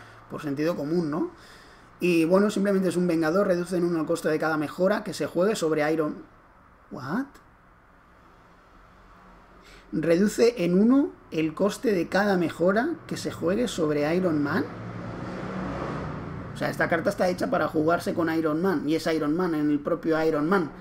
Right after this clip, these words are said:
jugando en el modo liderazgo. No, no tiene pu-, no tiene sentido, gente. Ya, ya me lo acabaré de mirar, pero no lo encuentro mucho sentido.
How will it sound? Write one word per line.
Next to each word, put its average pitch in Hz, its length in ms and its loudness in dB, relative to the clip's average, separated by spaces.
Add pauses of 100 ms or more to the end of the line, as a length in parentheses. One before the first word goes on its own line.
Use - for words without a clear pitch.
(220)
jugando 185 640 6
en 180 220 4
el 165 100 4
modo 180 260 6
liderazgo. 170 540 2
No, 139 140 -8
no 131 120 -8
tiene 139 240 -6
pu-, 139 220 -8
no 143 180 -6
tiene 143 160 -4
sentido, 123 420 -8
gente. 135 340 -6 (500)
Ya, 143 280 -2
ya 143 120 -2
me 151 80 0
lo 151 60 2
acabaré 139 300 0
de 127 120 -6
mirar, 127 300 -4
pero 135 160 -2
no 139 80 -2
lo 147 100 0
encuentro 147 300 0
mucho 143 260 -4
sentido. 131 440 -4